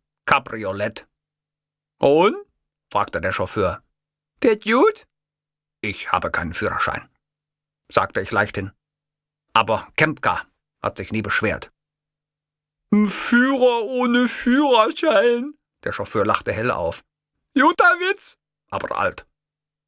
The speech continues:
Eine kurze Gesprächspause trat ein.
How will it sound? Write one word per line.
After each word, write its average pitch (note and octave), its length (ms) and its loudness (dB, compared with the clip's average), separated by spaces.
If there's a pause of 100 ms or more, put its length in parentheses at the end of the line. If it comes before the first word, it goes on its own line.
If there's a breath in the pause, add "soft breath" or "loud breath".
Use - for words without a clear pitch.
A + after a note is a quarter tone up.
(1700 loud breath)
Eine A#2+ 140 2
kurze - 240 -2
Gesprächspause - 800 -4
trat - 320 -6
ein. D2+ 200 -6